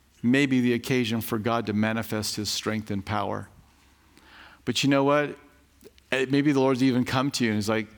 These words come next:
"Listen, daughter, listen, son, I know what you're going through. I see what you're going through, but I'm gonna make you strong. I'm gonna help you through this. I'm gonna give you this." And you, maybe you've even responded and say, "I don't want help through it. I want out of it."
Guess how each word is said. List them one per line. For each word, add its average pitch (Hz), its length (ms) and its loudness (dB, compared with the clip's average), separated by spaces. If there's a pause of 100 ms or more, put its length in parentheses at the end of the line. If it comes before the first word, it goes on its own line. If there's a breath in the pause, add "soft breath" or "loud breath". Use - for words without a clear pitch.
(200)
"Listen, 113 640 0
daughter, 110 360 0
listen, 120 300 0
son, 110 400 0 (240 loud breath)
I - 80 -4
know 117 160 2
what 131 180 0
you're 123 100 -2
going 127 240 2
through. 123 220 2
I 104 40 2
see 139 180 0
what 123 140 0
you're 117 100 -2
going 123 220 2
through, 127 160 0 (320 loud breath)
but 123 100 2
I'm 123 120 2
gonna 135 160 2
make 131 280 2
you 127 80 2
strong. 131 540 0
I'm 117 120 0
gonna 127 180 0
help 139 360 -4
you 143 100 2
through 135 220 0
this. 123 200 0 (260 loud breath)
I'm 139 160 2
gonna 135 220 4
give 135 240 2
you 135 60 4
this." 120 180 0
And 135 200 2
you, 135 80 4
maybe 151 240 2
you've 147 300 2
even 131 220 2
responded 131 560 0
and 110 120 -2
say, - 260 0
"I 131 100 -2
don't 147 360 -2
want 135 400 0 (380 loud breath)
help 139 380 -2
through 147 460 2
it. 143 140 -2 (240 loud breath)
I 123 140 0
want 143 320 0 (120)
out 160 220 0
of 120 120 -2
it." 107 200 -6